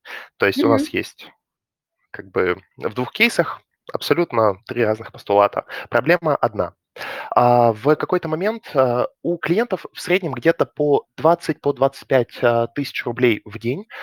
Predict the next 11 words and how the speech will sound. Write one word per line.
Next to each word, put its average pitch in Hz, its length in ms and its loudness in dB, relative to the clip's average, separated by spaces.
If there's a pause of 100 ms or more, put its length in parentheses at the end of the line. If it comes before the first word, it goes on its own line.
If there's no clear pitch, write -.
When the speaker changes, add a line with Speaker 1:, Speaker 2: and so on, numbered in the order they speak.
(180)
Speaker 1:
а, 131 220 4
это 170 300 2
маркетинговый 123 600 -2
бюджет - 360 0
на 147 440 2
колл-трекинговые 120 760 0
каналы. 107 420 -2 (1000)
То 127 60 2
есть - 200 -2
это 113 480 2 (240)
сайт, - 440 -2